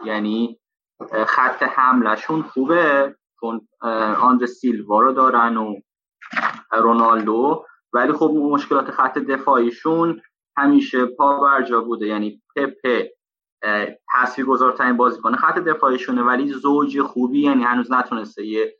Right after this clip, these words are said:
پایه ثابتی واسه پپه بذاره که بگی که من الان دو تا دفاع وسط محکم دارم و می‌تونم کار دفاعی رو ببندم.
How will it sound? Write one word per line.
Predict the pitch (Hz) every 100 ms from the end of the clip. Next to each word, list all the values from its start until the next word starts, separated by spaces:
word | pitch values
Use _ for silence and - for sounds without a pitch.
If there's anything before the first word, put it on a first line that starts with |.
| - - _
پایه | 135 123 117 120
ثابتی | 123 - 131 113 107 127
واسه | 123 120
پپه | - 131 123
بذاره | 113 120 120 135 131
که | 131
بگی | 117 117
که | 131
من | 123
الان | 120 120 113 123 120
دو | 127
تا | 123
دفاع | 131 131 127
وسط | 123 110 - 120 120 - _ -
محکم | 123 120 - 104 107
دارم | 113 120 120 120
و |
می‌تونم | 117 113 120 117 120
کار | - 113
دفاعی | 110 117 - 107 98
رو | 110 110 - _ _ -
ببندم. | 113 104 95 98